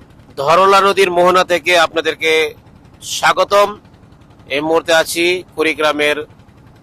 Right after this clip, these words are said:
আলোকিত নদী, যে নদীর ইতিহাস আমরা অনেকেই জানি, যে নদীটি এই কুড়িগ্রামকে করেছে আরো অনেক সুন্দর।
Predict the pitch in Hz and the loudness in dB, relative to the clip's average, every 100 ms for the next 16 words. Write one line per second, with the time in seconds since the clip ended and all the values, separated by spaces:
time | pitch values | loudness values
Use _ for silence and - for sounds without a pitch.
0 | - - - - - - - 175 208 214 | -20 -20 -20 -20 -20 -10 0 2 2 0
1 | 202 190 175 131 95 90 - - - - | -4 -2 -2 -4 -12 -16 -20 -20 -20 -20
2 | - - - - - - 147 156 160 170 | -20 -20 -20 -20 -20 -8 -4 -2 0 0
3 | 165 170 165 175 170 - - - - - | -2 0 2 2 0 -6 -12 -20 -20 -20
4 | - - 143 156 151 160 165 160 151 135 | -16 -6 -2 2 0 0 -4 -6 -4 -4
5 | 147 185 - - - - - - - - | -6 -10 -16 -20 -20 -20 -20 -20 -20 -20
6 | - 147 147 156 170 175 180 185 180 - | -10 -6 -2 -2 -2 -2 -2 -2 -6 -20
7 | - - - 139 139 165 175 180 190 185 | -20 -20 -12 -8 -6 -4 -4 0 -2 -2
8 | 147 101 - - - - - - 147 156 | -8 -8 -10 -20 -20 -20 -20 -6 -2 -2
9 | - 151 151 147 147 139 - 156 156 117 | -2 0 2 0 -2 -8 -10 -6 -4 -4